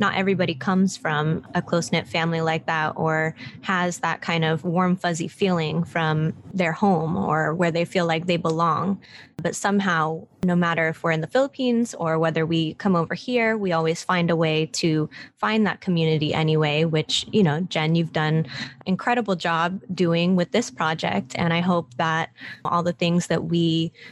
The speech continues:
force kind of unpacking that in most Filipino families, whether it's toxic or not, it's not really, it's kind of taboo to talk about a lot of the things we talk about on this show.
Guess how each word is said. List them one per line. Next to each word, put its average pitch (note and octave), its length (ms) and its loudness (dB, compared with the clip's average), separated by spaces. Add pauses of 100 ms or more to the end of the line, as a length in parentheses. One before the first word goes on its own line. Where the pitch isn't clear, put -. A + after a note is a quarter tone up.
force - 640 -4
kind F3 240 0
of E3 220 0
unpacking F3 840 2
that D#3+ 300 -2 (180)
in E3+ 200 2
most E3 380 -2 (260)
Filipino F3 400 0
families, D#3+ 560 0
whether E3 240 0
it's D#3 180 -4
toxic E3 440 -2
or D#3+ 100 0
not, E3+ 320 2 (300)
it's E3+ 280 -2
not E3+ 200 2
really, E3 380 0
it's - 160 -8
kind F3+ 160 0
of E3 80 -4
taboo F3 400 -2
to E3+ 140 -6
talk E3 260 -2
about E3 300 0
a F3 40 0
lot E3 160 2
of E3 120 0
the E3+ 60 -8
things E3 280 0
we E3 80 -2
talk E3+ 240 0
about E3+ 220 0
on D#3+ 160 0
this D#3+ 100 0
show. E3+ 460 0